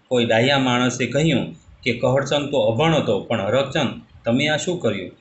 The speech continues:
હરખચંદને ભૂલ સમજાણીને એને શરમાવવું પડ્યું. ત્યારબાદ પ્રશ્ન, સ્વાધ્યાયના પ્રશ્ન પહેલો છે, "નીચેના પ્રશ્નોના ઉત્તર આપો. ભાલ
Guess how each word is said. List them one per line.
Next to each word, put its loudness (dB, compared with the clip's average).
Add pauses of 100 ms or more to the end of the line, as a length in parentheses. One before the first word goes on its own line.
(400)
હરખચંદને 0
ભૂલ -2
સમજાણીને 0
એને 0
શરમાવવું -2 (160)
પડ્યું. -6 (640)
ત્યારબાદ 2 (600)
પ્રશ્ન, 0 (1700)
સ્વાધ્યાયના 0
પ્રશ્ન -4
પહેલો 0
છે, -4 (440)
"નીચેના 0
પ્રશ્નોના 0
ઉત્તર -2
આપો. -2 (640)
ભાલ 2